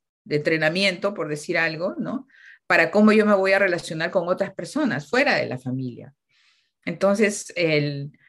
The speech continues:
el cómo la, eh, el desarrollo, ¿no? Eh, que se da dentro de la familia también fa-, debería favorecer o favorece el desarrollo de mi identidad,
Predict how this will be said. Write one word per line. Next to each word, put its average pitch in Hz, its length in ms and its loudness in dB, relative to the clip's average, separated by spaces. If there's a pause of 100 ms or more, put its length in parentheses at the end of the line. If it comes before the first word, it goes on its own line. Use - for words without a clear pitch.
(180)
el 160 200 0
cómo 214 560 6
la, - 320 -6
eh, 147 520 2
el 165 160 -4
desarrollo, 196 840 2
¿no? 180 460 -4
Eh, 139 500 -2
que 151 80 -4
se 156 360 -2
da 175 180 0
dentro 185 300 2
de 180 60 4
la 170 120 0
familia 175 760 -4
también 170 640 -4 (280)
fa-, 131 320 -4 (440)
debería 156 420 2
favorecer 151 580 0
o 165 60 -4
favorece 160 760 -2 (580)
el 151 120 0
desarrollo 156 460 0
de 165 140 6
mi 156 120 -4
identidad, 156 840 0